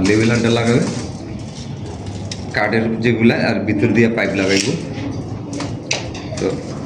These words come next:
দরজাটা অনেক বড়, এগুলা দরজাগুলো অনেক বড়। খাঁচার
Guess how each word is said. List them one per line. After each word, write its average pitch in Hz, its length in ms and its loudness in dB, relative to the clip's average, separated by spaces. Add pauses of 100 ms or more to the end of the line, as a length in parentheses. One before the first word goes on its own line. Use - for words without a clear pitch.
(580)
দরজাটা 180 460 6
অনেক 127 140 4 (100)
বড়, 87 140 4 (2000)
এগুলা 147 240 4 (120)
দরজাগুলো 156 480 6
অনেক 160 220 4
বড়। 165 140 6 (760)
খাঁচার 127 380 6